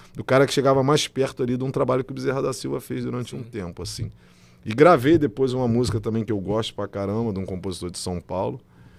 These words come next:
Speaker 1: é, que é Essa É Pra Você, que também fala no assunto de favela. Então, assim, depois que der esse jo-, esse oxigênio agora, que esse D V D agora vai dar e tal, e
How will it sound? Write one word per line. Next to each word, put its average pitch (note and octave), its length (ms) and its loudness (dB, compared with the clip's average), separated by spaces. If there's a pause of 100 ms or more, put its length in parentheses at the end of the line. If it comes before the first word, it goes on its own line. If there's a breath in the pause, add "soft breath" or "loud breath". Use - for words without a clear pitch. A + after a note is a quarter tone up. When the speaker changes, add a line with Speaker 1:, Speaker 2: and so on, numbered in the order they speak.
(280 soft breath)
Speaker 1:
é, F2+ 380 -4
que A2+ 200 -2
é G2+ 800 0
Essa G2+ 220 -2
É - 20 -16
Pra B2 140 0
Você, G2+ 520 0
que - 60 -20
também F#2 260 -4
fala F#2+ 480 0 (140)
no C#2 120 -10
assunto F2+ 340 -4
de F#2+ 80 -8
favela. G2 420 0 (260 loud breath)
Então, - 120 -2
assim, F3 240 6
depois D3 320 4
que E3+ 100 -4
der D3 300 12
esse C3 240 4
jo-, A#2 140 6
esse B2 280 6
oxigênio A2 600 2
agora, G2 340 4
que F2+ 260 -4 (260)
esse F#2 160 -2
D G2 120 0
V G2 100 4
D G2 80 2
agora F#2+ 240 2
vai F#2 180 2
dar F#2 280 2
e - 20 -6
tal, F#2 300 -2
e E2 180 -4